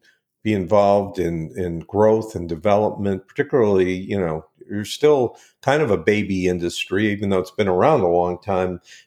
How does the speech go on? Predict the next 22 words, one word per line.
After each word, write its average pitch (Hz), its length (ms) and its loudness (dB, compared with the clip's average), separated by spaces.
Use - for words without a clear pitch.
People 104 260 0
like 101 240 2
myself 101 720 2
or, 87 160 -2
you 87 200 -4
know, 78 240 -6
the, 82 600 0
this 101 280 -2
age, 90 500 0
uh, 82 340 0
we're 95 160 2
not 98 380 2
necessarily 92 880 0
involved, 87 800 2
but, 87 340 0
uh, 85 280 0
again, 104 440 2
it's, 82 280 -6
it's 92 200 0
something 95 460 0
that 85 260 0
certainly 95 840 0